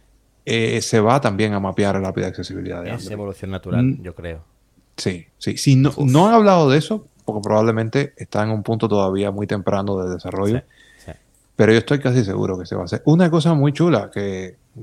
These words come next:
Speaker 1: a ver, que a mí me gusta, es que las aplicaciones de Windows, de Android en Windows, no vienen de la Play Store, no vienen con, con Google Play, vienen con Amazon.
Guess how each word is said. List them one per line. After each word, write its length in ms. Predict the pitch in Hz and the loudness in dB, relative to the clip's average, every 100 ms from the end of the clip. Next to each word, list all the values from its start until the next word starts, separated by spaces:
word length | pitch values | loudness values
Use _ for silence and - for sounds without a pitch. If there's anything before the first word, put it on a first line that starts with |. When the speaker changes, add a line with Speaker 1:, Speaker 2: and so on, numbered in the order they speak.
| 101 - | -14 -12
Speaker 1:
a 60 | 92 | -10
ver, 120 | 90 | -10
que 80 | 101 | -8
a 20 | |
mí 120 | 98 | -6
me 80 | 104 | -4
gusta, 360 | 110 - 95 - - | -4 -4 -14 -14 -2
es 140 | 131 | -2
que 100 | - | 0
las 160 | 143 113 | 0 0
aplicaciones 460 | 120 113 - 143 156 | 0 0 0 2 4
de 80 | |
Windows, 540 | 139 147 156 143 135 - | 4 4 4 2 0 -4
de 120 | 117 | 0
Android 320 | 120 147 151 143 | 2 2 0 0
en 120 | 120 | 2
Windows, 340 | 151 151 117 | 2 2 0
no 120 | 113 | 2
vienen 300 | 123 143 147 | 2 2 2
de 100 | 131 | 2
la 100 | 107 | 0
Play 200 | 104 110 | 0 0
Store, 260 | 117 - 90 | 0 -4 -10
no 120 | 101 | -4
vienen 260 | 110 127 131 | -2 -2 -4
con, 280 | 135 101 90 | -6 -8 -8
con 200 | 101 98 | -10 -4
Google 240 | 110 120 | 0 0
Play, 240 | - 117 101 | 0 0 0
vienen 220 | 107 120 | -2 -6
con 180 | 98 98 | -6 -8
Amazon. 320 | 98 - | -8 -12